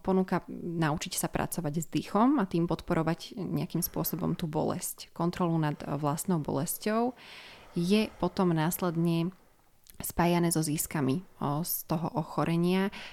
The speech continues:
v zmysle, že nemusím siahnuť po tabletke od bolesti, môžem sa naučiť,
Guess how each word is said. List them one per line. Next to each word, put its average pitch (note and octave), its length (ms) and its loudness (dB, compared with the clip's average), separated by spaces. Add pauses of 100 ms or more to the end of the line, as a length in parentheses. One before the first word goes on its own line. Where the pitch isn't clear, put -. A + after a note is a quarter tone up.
v E3 120 -2
zmysle, E3+ 560 4
že E3+ 160 2
nemusím F3+ 400 4
siahnuť D#3+ 720 -2
po - 160 -6
tabletke D#3 480 -2
od D3 160 -2
bolesti, F#3 560 -2 (320)
môžem E3+ 400 2
sa - 80 -4
naučiť, D#3 640 -4